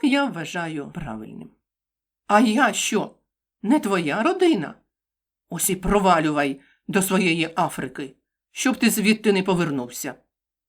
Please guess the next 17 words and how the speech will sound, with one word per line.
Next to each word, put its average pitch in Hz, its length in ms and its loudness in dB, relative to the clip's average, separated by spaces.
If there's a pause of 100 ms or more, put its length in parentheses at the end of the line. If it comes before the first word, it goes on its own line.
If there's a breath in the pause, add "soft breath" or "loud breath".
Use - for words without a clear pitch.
(480)
Тамара 160 320 -8
Валентинівна 240 840 -6 (300 soft breath)
кинула 294 400 -4
трубку. 135 540 -14 (1400)
Іван 339 320 -2
із 277 140 -4
сім'єю 294 580 -2
поїхав 208 580 -4
до 165 140 -8
Африки. - 540 -14 (600)
Мати 302 360 0
з 277 60 -2
ним 277 380 2
так 185 200 -2
і 190 60 -2
не 180 100 -2
попрощалася. 151 1040 -10